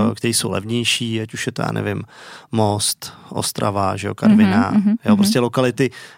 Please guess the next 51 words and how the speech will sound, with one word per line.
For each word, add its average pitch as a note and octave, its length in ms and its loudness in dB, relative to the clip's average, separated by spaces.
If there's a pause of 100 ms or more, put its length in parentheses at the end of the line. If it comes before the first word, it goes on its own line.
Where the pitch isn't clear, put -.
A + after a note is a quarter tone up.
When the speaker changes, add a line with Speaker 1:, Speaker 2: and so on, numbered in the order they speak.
Speaker 1:
kde A#2+ 360 2
i A#2+ 100 0
ty C3 100 0
paneláky A2+ 520 0
nejsou A#2 300 0
úplně A#2 240 -2
v - 40 -4
dobrém A#2 280 -2
stavu, B2 400 0
asi B2 180 -2
ty - 140 -2
S - 160 0
V B2 160 2
čka - 180 0
na A#2+ 80 0
tom B2+ 140 0
Speaker 2:
Chápu. B2 120 4
Speaker 1:
budou B2+ 140 2
podobně. A2 680 -2 (500)
Vla-, A2 220 0
vlastně A#2+ 400 0
získat A2+ 380 -2
tam A#2 160 0
informace A2 520 -4
od A2 140 -6
těch, A#2+ 320 -4
eh, A2 140 0
prodávajících A2 680 -4
taky - 240 -8
není G#2+ 180 -6
vždycky G#2 320 -12
úplně B2 180 -2
jednoduchý, G#2+ 420 -8
tak - 160 -8
jestli A2+ 220 -4
třeba A2+ 380 -4 (200)
díky A2+ 320 -4
vám G#2 200 0
jsem A#2 180 -8
schopnej A#2 320 -10
se - 120 -6
dostat - 300 -10
k - 40 -14
něčemu, G#2+ 460 -6 (340)
co - 140 -2
bych G#2 180 -8
jinak G#2 180 -4
do G#2 120 -2
ruky G2+ 220 -4
nedostal. F#2+ 520 -4 (100)
Speaker 2:
Mhm. G3+ 360 -2